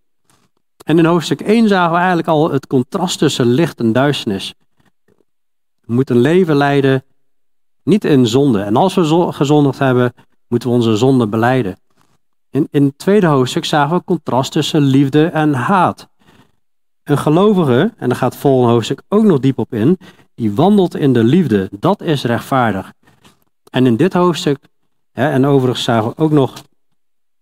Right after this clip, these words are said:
hè, de wereld niet liefhebben, daar heeft, eh, Onno het over gehad. En in dit hoofdstuk zien we ook nog het contrast tussen waarheid en leugen. Ja, als iemand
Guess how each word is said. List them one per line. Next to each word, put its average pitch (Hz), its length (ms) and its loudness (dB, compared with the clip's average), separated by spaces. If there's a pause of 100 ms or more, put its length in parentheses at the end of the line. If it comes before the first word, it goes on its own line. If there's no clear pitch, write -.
(140)
hè, 147 120 0
de 123 100 0
wereld 160 300 2
niet 160 200 0
liefhebben, 151 420 -2
daar 113 100 -2
heeft, 107 240 -6
eh, 101 160 -10
Onno 160 200 0
het 147 100 2
over 139 260 2
gehad. 120 220 -2
En 135 300 0 (600)
in 123 120 -2
dit 143 140 0
hoofdstuk 143 400 0
zien 113 180 -2
we 120 100 -6
ook 156 160 0
nog 135 300 0 (240)
het - 140 -20
contrast 139 500 -6
tussen 104 400 -6 (600)
waarheid 123 500 0
en 113 160 -8
leugen. 113 520 0 (1900)
Ja, 131 100 -12
als 127 200 -8
iemand 165 480 0